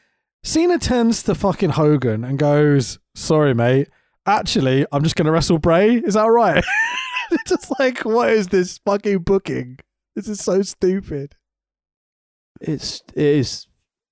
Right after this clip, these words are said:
Speaker 2: it is stupid. I think that just sums it up to start with. So you've got Hogan to get the ratings pop. So they probably announced on social that Hogan's gonna debut,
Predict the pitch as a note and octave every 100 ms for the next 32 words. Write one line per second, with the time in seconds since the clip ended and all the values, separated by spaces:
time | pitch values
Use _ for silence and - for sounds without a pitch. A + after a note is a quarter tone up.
0 | - E3 A3 - - F#2 F#2 - D#3+ D#3+
1 | G3 D#3+ B2 - D3+ - D#3 D#3 C#3+ E3
2 | C#3 - - - D#3+ C3 G2+ - D#3 E3
3 | D#3+ A#3+ E3 F3+ D#3 C#3+ C#3+ C3+ - C#3
4 | - C#3+ A#2+ G#2+ A#2 G#2 - A#2+ A2 -
5 | A#2 G#2+ A2 C#3+ C#3 C3 C3 - B2+ -
6 | A2 G#2+ - G#2+ G#2+ G#2+ E2 B2+ B2 A#2+
7 | A2+ B2+ A2+ - A#2 A2+ A2 A2 A2 G#2+